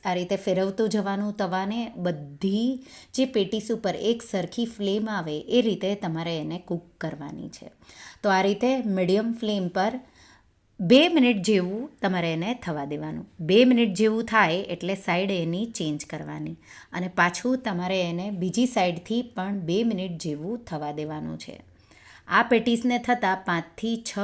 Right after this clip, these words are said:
મિનિટ જેવો ટાઈમ લાગશે. તો આપણે સાબુદાણા છે એ પણ એકદમ સારી રીતે સોફ્ટ એવા કૂક થશે. આ રીતે તમે પાંચેક મિનિટ જેવું એને થવા દેશો તો.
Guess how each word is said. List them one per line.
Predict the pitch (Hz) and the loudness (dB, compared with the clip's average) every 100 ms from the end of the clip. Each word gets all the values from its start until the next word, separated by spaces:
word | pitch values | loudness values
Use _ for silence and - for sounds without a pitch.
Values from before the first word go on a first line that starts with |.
| 233 | 0
મિનિટ | 220 185 196 165 | 0 0 -2 -2
જેવો | 170 156 180 | -4 -4 -4
ટાઈમ | 180 151 156 190 247 175 | -4 -6 -4 -6 -8 -6
લાગશે. | 165 147 139 - - 139 _ _ - - - - | -4 -2 -4 -8 -12 -12 _ _ -20 -20 -6 0
તો | 196 196 - - | 2 2 -2 -8
આપણે | - 190 | -4 -2
સાબુદાણા | 190 202 175 185 196 202 202 | 0 2 2 0 0 0 -2
છે | 202 208 170 147 - | -2 -2 -2 -4 -6
એ | 170 185 190 | -4 -2 -2
પણ | 196 - 208 208 | -4 -4 -4 -4
એકદમ | 180 151 - 208 214 | -8 -4 2 2 2
સારી | - 185 175 | -2 -2 -2
રીતે | 175 185 196 | -4 -6 -8
સોફ્ટ | - 214 196 - 202 | -6 -4 -4 -4 -4
એવા | 170 185 | -2 -4
કૂક | - 175 - - | -4 -6 -8 -12
થશે. | 156 147 151 | -10 -8 -6
આ | 165 | -4
રીતે | 175 175 185 | -4 -4 -4
તમે | 175 180 | -4 -6
પાંચેક | 175 160 156 220 214 | -4 -4 -4 -4 -2
મિનિટ | 175 170 | -2 -2
જેવું | 170 160 156 | -4 -4 -4
એને | 160 | -6
થવા | 170 151 147 | -6 -8 -8
દેશો | 151 151 - 226 233 - | -6 -6 -6 -10 -10 -12
તો. | 143 | -12